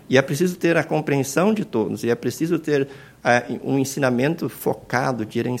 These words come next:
direcionado para cada um desses grupos, né? Então, é, é,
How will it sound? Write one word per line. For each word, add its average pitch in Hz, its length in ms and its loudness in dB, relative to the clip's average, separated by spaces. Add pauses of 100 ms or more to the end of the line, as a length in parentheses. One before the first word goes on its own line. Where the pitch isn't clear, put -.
(120)
direcionado 120 960 -2 (160)
para 123 220 0
cada 131 500 0
um 123 120 0
desses 110 320 -6
grupos, 98 500 -6
né? 120 180 -8 (480)
Então, 151 460 6 (220)
é, 131 560 8
é, 123 360 4